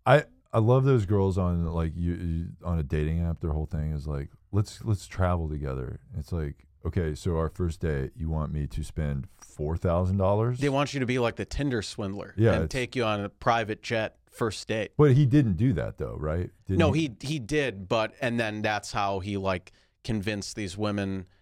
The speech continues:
Speaker 2: that he was rich when in actuality he really
Speaker 1: <clears throat>
Speaker 2: wasn't and was just scamming them and, like, eventually, like, in, like, coerced them into sending him money.
Speaker 1: Really?
Speaker 2: Be-, yeah, yeah.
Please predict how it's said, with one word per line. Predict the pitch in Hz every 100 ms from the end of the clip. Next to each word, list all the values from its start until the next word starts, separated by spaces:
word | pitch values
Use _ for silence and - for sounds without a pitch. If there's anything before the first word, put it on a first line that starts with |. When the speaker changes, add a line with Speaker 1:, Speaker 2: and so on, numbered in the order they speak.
| _ -
Speaker 2:
that | 107
he | 101 110
was | 98 95
rich | 104 95 - - -
when | 113 101 95
in | 101
actuality | 101 98 - 101 98 98 101 113 107
he | 117 107 98 92 - - -
really | 113 101
Speaker 1:
<clears throat> | 101
Speaker 2:
wasn't | 104 101 104
and | 113 110
was | 104
just | - 98 - _ -
scamming | - - 107 104 104
them | 101 98 101 - -
and, | 131
like, | 123
eventually, | 113 113 107 - 110 104 98 92 _ _ _ _ _ _ _
like, | 143 113 101
in, | 113 95 _
like, | - 104 92 _ _ _ _ - - -
coerced | 120 104 104 -
them | 104
into | 101 95
sending | - 107 101 92
him | 98
money. | 98 98 95 95 - _ _ _ _ _ _ -
Speaker 1:
Really? | 95 101 202 -
Speaker 2:
Be-, |
yeah, | 123 107
yeah. | 98 92